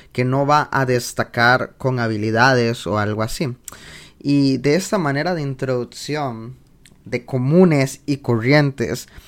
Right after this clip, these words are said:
quiero hablar de un panorama de los doce discípulos. Y vamos a estudiar su vida, vamos a estudiar, eh, de manera un poco más teológica y bíblicamente, eh,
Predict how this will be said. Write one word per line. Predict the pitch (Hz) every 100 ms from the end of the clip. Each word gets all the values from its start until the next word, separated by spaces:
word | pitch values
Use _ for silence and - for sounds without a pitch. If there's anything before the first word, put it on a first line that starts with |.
| - - _
quiero | 165 180
hablar | 170 165
de | 156
un | 147 147
panorama | 143 135 117 113 120 120 110
de | 101 107
los | 107 110 110 120
doce | 151 175 - 180 165 -
discípulos. | 135 123 117 - 120 - 101 98 -
Y | 139
vamos | 156 220
a | 185
estudiar | - 139 135 135
su | - - 120
vida, | 120 156 131 113 127 - - - - - -
vamos | 117 151 165
a | 147
estudiar, | - 123 123 120 123 127 -
eh, | - 110 101 - -
de | 123
manera | 120 117 123
un | 135
poco | 127 -
más | 127 127 -
teológica | - 120 117 - - 123
y |
bíblicamente, | 117 123 123 123 117 110 120 131 139 143 - - - - - -
eh, | 117 117 110 104 98